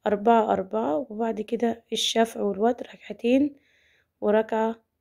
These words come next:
وتر، فكده صلينا الوتر بقى كام؟ بقى حداشر. طيب بنصليهم ازاي؟ زي ما انا ما قلت لكم دلوقتي بنصليهم ركعتين ركعتين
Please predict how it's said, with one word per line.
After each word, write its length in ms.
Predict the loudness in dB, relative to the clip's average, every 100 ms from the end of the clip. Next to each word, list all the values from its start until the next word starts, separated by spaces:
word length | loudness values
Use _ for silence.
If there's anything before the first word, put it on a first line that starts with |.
| _ -4
وتر، 420 | -2 -2 -6 -20 _ _
فكده 520 | _ -2 2 4 2 _ _ _ _
صلينا 500 | -12 -8 -2 2 2
الوتر 520 | 2 0 0 -6 -20 _ _ _
بقى 160 | -4 -4
كام؟ 340 | 0 -2 -2
بقى 180 | -2 -4
حداشر. 540 | 0 0 0 -2 -12 _ _ _ _ _ _ _ _ -4
طيب 240 | -2 0
بنصليهم 540 | 0 2 2 4 4
ازاي؟ 220 | 4 4 2
زي 100 | 2
ما 80 |
انا 80 | 2
ما 80 | 0
قلت 160 | -2 -4
لكم 160 | -4
دلوقتي 400 | -2 0 0 -2
بنصليهم 580 | -6 -6 -4 0 0 0
ركعتين 440 | -4 -8 -8 -4
ركعتين 680 | -4 -2 -8 -2 2 2 0